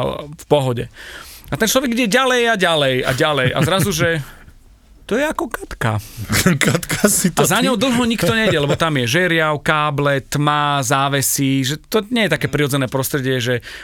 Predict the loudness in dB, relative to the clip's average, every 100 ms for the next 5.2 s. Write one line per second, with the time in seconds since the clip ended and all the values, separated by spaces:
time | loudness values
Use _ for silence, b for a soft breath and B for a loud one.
0 | B -2 0 -2 -2 0 0 0 -2 -2
1 | -2 -2 -4 -4 -2 0 0 -2 -4 -10
2 | B B B B B B B B -12 -2
3 | 0 0 0 0 -2 -4 _ -6 -2 0
4 | 0 -4 -8 -10 -14 -18 -18 -12 -6 -6
5 | -6